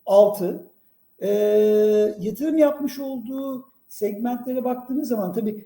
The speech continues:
hani tematik bir fon, e, üzerinden konuşulduğu zaman, e, bazen sektörün kendisi üzerinden bu,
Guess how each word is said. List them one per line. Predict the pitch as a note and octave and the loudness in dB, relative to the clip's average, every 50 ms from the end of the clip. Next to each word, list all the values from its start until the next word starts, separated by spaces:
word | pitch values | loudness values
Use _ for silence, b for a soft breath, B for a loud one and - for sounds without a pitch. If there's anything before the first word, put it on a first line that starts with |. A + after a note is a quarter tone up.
| _ - | _ -10
hani | G3+ F#3+ F#3+ - | -10 -10 -8 -4
tematik | - G#3 G#3 A#3+ A3+ - - - | -2 -2 -2 -2 -4 -6 -8 -10
bir | B3+ A#3 | -10 -10
fon, | - A#3+ A#3+ A#3 A#3 A#3+ - - - - - | -6 -4 -2 -2 0 -2 -4 -6 -10 -10 -6
e, | F#3 G3 G3 F#3+ G3 F#3+ G3+ A3 A#3+ A#3+ | -4 -2 -2 -2 -4 -4 -4 -4 -6 -8
üzerinden | F3 - A#3 G#3+ A3 A3 A#3 A3+ A3+ A3 A3 | -8 -8 -8 -8 -6 -6 -4 -4 -4 -6 -6
konuşulduğu | A3 A3+ G#3+ G#3+ - - A#3 G#3 G3+ A#3 A#3+ A3 | -8 -8 -8 -8 -10 -10 -14 -12 -8 -8 -6 -4
zaman, | G#3 G#3+ G#3+ G#3+ A3+ A#3 A#3 A#3 A#3 B B B B B B - - | -2 -2 0 0 0 -2 -2 -4 -8 B B B B B B -8 -6
e, | F#3 G3 F#3 F#3+ | -4 -2 2 6
bazen | G#3 A3 A3+ G#3+ A3 A#3 A3 A3+ A3+ B3 - | 8 8 8 6 4 0 -2 -2 -2 -6 -8
sektörün | - - G#3+ - - A3 A3 A#3 A3+ | -8 -8 -8 -8 -6 -6 -4 -4 -4
kendisi | - G3+ F#3 F#3 G3+ - - - B3+ A#3+ | -2 0 0 0 0 -4 -8 -6 -6 -6
üzerinden | G3+ G3 G3+ F3 E3+ F3 D#3+ D#3+ D#3 D3+ - | -4 -4 -6 -6 -6 -6 -4 -4 -4 -4 -4
bu, | E3+ E3+ D#3 - B | -4 -4 -4 -4 B